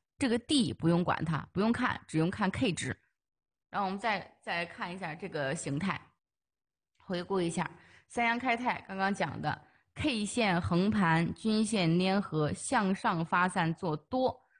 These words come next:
在向上发散做多的时候，M A C D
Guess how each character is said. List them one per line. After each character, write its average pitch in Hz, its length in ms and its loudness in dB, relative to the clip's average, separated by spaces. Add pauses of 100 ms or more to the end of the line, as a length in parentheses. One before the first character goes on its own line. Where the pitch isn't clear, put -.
(140)
在 190 320 0
向 226 260 -2
上 233 220 2
发 214 160 2
散 220 200 0
做 196 180 -2
多 233 240 0
的 202 120 2
时 180 140 -8
候 160 420 0
，M 208 180 -2
A 214 120 0
C 220 200 -2
D 202 280 -6